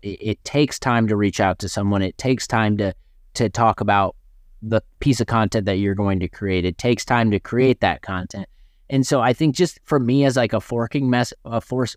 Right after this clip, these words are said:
forcing mechanism, um, the more I collaborate, the less content there is. But for me, the more opportunity I have to distribute, to,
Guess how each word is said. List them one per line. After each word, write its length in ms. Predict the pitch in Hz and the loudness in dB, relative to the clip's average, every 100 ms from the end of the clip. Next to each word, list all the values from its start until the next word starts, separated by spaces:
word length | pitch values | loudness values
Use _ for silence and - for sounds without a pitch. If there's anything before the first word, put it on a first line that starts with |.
| _ | _
forcing 420 | - 135 123 143 131 | -6 -4 -2 0 0
mechanism, 640 | 120 139 131 127 143 120 _ _ _ 123 | 0 -2 -4 -2 -2 -4 _ _ _ -6
um, 400 | 117 110 101 90 _ _ _ _ | -2 -2 -4 -10 _ _ _ _
the 80 | 123 | -4
more 220 | 131 160 | 2 2
I 160 | 143 151 | 2 0
collaborate, 720 | 151 131 120 110 110 107 - _ - - - | 2 4 2 2 0 -2 -6 _ -20 -20 -4
the 80 | 123 | 0
less 260 | 123 147 - | 2 2 0
content 520 | 143 135 120 127 107 | -2 0 0 -2 0
there 200 | 117 101 | 0 0
is. 300 | 98 95 - _ | -2 -4 -8 _
But 220 | - 117 - _ - _ | -4 -4 -4 _ -20 _
for 200 | - 135 | -4 0
me, 320 | 120 127 131 120 - _ _ _ | 2 2 2 -2 -8 _ _ _
the 120 | 107 | -2
more 280 | 123 131 131 | 2 4 4
opportunity 880 | 120 113 117 101 120 117 113 110 107 | 2 0 -2 -2 0 0 0 0 0
I 240 | 87 104 110 | 2 2 2
have 460 | 113 113 113 107 | 2 2 2 -2
to 300 | - 117 107 | -4 0 0
distribute, 840 | 95 104 - - 120 117 127 127 123 _ _ _ | 0 -2 -2 -2 0 2 4 2 0 _ _ _
to, 440 | 123 113 107 98 | 0 2 0 -2